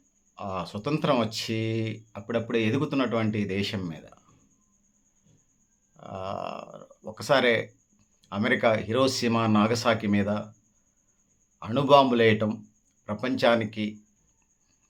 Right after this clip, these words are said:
పంతొమ్మిది వందల నలభై రెండు నలభై ఐదు మధ్య జరిగినటువంటి రెండవ ప్రపంచ యుద్ధం.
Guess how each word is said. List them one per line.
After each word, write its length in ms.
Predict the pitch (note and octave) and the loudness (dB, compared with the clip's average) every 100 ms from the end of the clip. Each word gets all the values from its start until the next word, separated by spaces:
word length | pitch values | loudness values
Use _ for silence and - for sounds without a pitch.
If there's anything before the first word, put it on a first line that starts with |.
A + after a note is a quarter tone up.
| _ G#2 | _ -6
పంతొమ్మిది 280 | G#2+ A2+ G#2+ | -2 0 2
వందల 160 | G2+ | 2
నలభై 260 | G2 G#2 B2 | 2 2 2
రెండు 220 | B2+ A#2+ | 2 2
నలభై 340 | A2+ A2 A2 | 2 2 2
ఐదు 180 | G#2+ G#2 | 2 0
మధ్య 240 | G#2 G#2 G2+ | -2 0 0
జరిగినటువంటి 560 | G#2 G2+ F#2 F2 F2+ | 0 0 -2 -6 -6
రెండవ 240 | F#2+ G#2 G#2 | -2 0 0
ప్రపంచ 420 | G#2 G2+ G2+ G2+ | -2 -4 -4 -4
యుద్ధం. 360 | F#2+ F2+ D#3 | -4 -4 -6